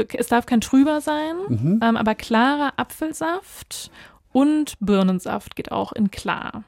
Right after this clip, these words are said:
Speaker 2: Ja.
Speaker 1: Das ist perfekt, wirklich ganz gut runtergekühlt. Man kann das Ganze auch, ist auch ein Trick von mir, in Eiswürfelform einfrieren und dann direkt danach lutschen. Dann hat man nicht so ein ekliges Gesch-, also nicht so einen ekligen Geschmack.
Speaker 2: Auch sehr guter Tipp. Und du hast natürlich noch mehr Tipps auf Lager.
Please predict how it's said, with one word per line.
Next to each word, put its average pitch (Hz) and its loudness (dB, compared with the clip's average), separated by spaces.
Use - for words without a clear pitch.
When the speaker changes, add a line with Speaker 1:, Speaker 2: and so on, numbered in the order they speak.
Speaker 2:
Ja. 85 -4
Speaker 1:
Das - -2
ist - -6
perfekt, - -4
wirklich 226 -4
ganz 254 -4
gut 247 -4
runtergekühlt. 277 0
Man 214 4
kann 240 2
das 247 0
Ganze 233 -2
auch, 226 0
ist - -8
auch - 0
ein 247 0
Trick - -8
von 240 2
mir, 240 4
in 208 2
Eiswürfelform 190 0
einfrieren 214 0
und 214 4
dann 208 4
direkt 202 0
danach 190 -2
lutschen. 196 -4
Dann 202 2
hat 214 2
man 220 6
nicht 208 2
so 220 0
ein - -4
ekliges 202 -4
Gesch-, - -10
also 214 -8
nicht 220 -6
so - -12
einen 254 -8
ekligen 233 -8
Geschmack. - -10
Speaker 2:
Auch 101 0
sehr 123 2
guter 113 0
Tipp. - -4
Und 127 4
du 160 6
hast 143 0
natürlich 127 2
noch 104 4
mehr 117 6
Tipps - -6
auf 78 -4
Lager. 73 -4